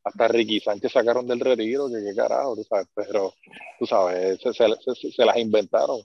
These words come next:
y ahora tienen un equipo que tú le pones con swing este, eh, saludable y con este otro refuerzo que ellos consigan ahí,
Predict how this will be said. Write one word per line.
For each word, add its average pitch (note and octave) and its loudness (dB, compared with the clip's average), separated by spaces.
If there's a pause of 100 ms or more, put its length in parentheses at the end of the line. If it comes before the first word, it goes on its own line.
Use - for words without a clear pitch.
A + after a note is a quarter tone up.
(160)
y G2+ -6
ahora F#2+ 4
tienen A2+ 0
un C3+ -4
equipo D3+ 0
que B2+ 4
tú G#2 -4
le G#2+ -2
pones - -4 (340)
con A2+ -6
swing C#3 0
este, D3 2
eh, A2+ 2
saludable G2+ 2
y F#2+ -6
con F#2+ -2
este F#2 -2
otro A2+ 0
refuerzo A2+ 0
que F2+ 0
ellos G#2 0
consigan B2+ -4
ahí, B2+ -6